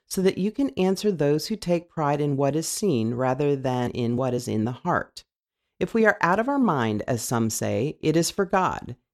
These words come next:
If we are in our right mind, it is for you. For Christ's love compels us, because we are convinced that one died for all, and therefore all died.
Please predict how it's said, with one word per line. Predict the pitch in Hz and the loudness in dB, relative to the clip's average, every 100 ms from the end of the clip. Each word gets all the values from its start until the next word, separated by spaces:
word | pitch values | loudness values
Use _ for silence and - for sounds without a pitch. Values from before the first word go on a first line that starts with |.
| - | -2
If | 185 | 0
we | 214 196 | 4 4
are | 185 | 4
in | 185 180 | 4 2
our | 165 | 2
right | 180 247 - | 2 0 0
mind, | 131 110 117 147 - | 0 0 0 -2 -4
it | 170 | -4
is | 170 | -4
for | - | -2
you. | 196 220 202 - _ _ _ _ _ _ | -2 -2 -2 -4 _ _ _ _ _ _
For | 214 | 0
Christ's | 214 202 233 - | 4 4 4 2
love | 180 160 160 | 2 4 2
compels | - 190 - 190 170 110 | 0 -2 2 2 2 0
us, | - - - _ _ _ | -6 -8 -16 _ _ _
because | 233 233 208 | 0 4 4
we | 226 233 | 4 2
are | 277 | 2
convinced | 277 262 151 117 123 - - | 2 4 4 2 2 -2 -2
that | 165 | 0
one | 160 160 190 | 2 2 2
died | 170 127 131 | 2 2 0
for | - 175 | -2 -2
all, | 139 110 107 127 - | 0 0 -2 -6 -2
and | 170 | 2
therefore | 180 202 196 139 120 - | 4 2 0 -2 -2 -2
all | 120 113 | 0 -2
died. | 120 135 120 - | -2 -4 -2 -4